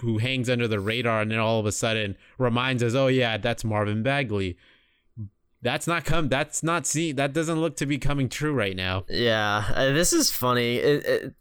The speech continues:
Speaker 2: it's very reminiscent of a Kawhi Leonard's uncle type of moment where it's like family
Speaker 1: Yeah.
Speaker 2: members are just stepping in on behalf of the player.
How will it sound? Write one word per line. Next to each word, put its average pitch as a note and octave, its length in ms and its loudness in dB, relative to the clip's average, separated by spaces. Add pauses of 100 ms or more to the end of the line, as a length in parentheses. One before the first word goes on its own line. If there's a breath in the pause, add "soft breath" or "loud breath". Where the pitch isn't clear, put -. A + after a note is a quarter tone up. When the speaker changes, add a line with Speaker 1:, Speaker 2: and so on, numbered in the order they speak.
(100)
Speaker 2:
it's C3+ 140 0
very D3 260 2
reminiscent C3+ 600 2
of A2 100 0
a G#2+ 160 4
Kawhi A#2 420 2
Leonard's A2+ 380 2
uncle A#2+ 360 2
type C3 340 0
of C3 80 4
moment B2+ 460 2 (140)
where A2 260 4
it's G#2+ 120 2
like A2 160 2
family A#2+ 360 2
Speaker 1:
Yeah. A#2 40 2
Speaker 2:
members A#2+ 400 2
are A#2+ 60 0
just A2 240 0
stepping A2 440 0
in G#2+ 320 2
on G2+ 160 2
behalf G#2+ 460 0
of A2 160 2
the G#2 80 -4
player. A2 580 2